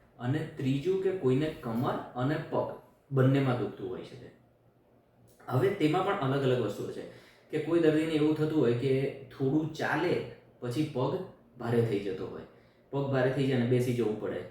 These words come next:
પછી થોડું સરખું થાય એટલે ફરીથી થોડું ચાલી શકે, એક આ લક્ષણ હોય. અને તેની સાથે સાથે એડિશનલ સિમ્પટમ, મતલબ કે તેમને જણજણાટી થતી હોય, પગમાં ખાલી ચડી જતી હોય, આવા બધા સિમ્પટમ હોઈ શકે. હવે જે પણ દર્દીને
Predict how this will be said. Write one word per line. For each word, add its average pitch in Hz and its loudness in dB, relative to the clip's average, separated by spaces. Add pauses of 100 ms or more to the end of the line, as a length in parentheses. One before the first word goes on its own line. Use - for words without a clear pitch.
(240)
પછી 120 -4
થોડું 127 2
સરખું 127 -2
થાય 127 -2
એટલે 107 -4
ફરીથી 113 0
થોડું 110 -2
ચાલી 87 -10
શકે, - -14
એક 113 -10
આ 107 -2
લક્ષણ 117 -2 (100)
હોય. 104 -10 (380)
અને 151 -2
તેની 165 0
સાથે 165 0
સાથે 139 -2
એડિશનલ 139 0
સિમ્પટમ, 95 -8 (440)
મતલબ 123 0
કે 143 -2
તેમને 139 0
જણજણાટી 117 0
થતી 101 -8
હોય, 90 -8 (100)
પગમાં 110 -8
ખાલી 107 -2
ચડી 101 0
જતી 92 -6
હોય, - -8 (120)
આવા 135 0
બધા 135 0
સિમ્પટમ 110 -6 (200)
હોઈ 90 -6
શકે. - -14 (680)
હવે 123 2 (600)
જે 120 2
પણ 220 -2
દર્દીને 123 -2